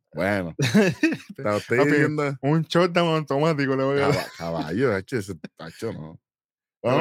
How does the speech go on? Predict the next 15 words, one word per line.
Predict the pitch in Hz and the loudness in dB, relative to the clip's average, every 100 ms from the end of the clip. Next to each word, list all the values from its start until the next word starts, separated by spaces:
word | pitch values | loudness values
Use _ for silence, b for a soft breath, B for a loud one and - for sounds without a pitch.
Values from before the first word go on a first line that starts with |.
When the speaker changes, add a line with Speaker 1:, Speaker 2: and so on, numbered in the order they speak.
| 190 | 2
Speaker 2:
pues, | 127 | 2
Jay | |
le, | 120 | 2
Speaker 1:
seguimos. | 156 160 107 - _ _ - | 2 0 -4 -8 _ _ -10
Speaker 2:
Jay | 123 123 123 | -4 0 2
le | 131 | 2
dice, | 139 160 | 0 0
"Ah, | 165 | 0
bienvenido | 131 117 113 127 | 0 0 -2 0
a | 139 | 0
la | 143 | -2
penitenciaría | 135 131 127 123 117 123 135 | -2 -4 -4 -2 0 0 2
de | |
los | 131 - | 0 0
Usos". | 123 120 107 | -2 -2 -4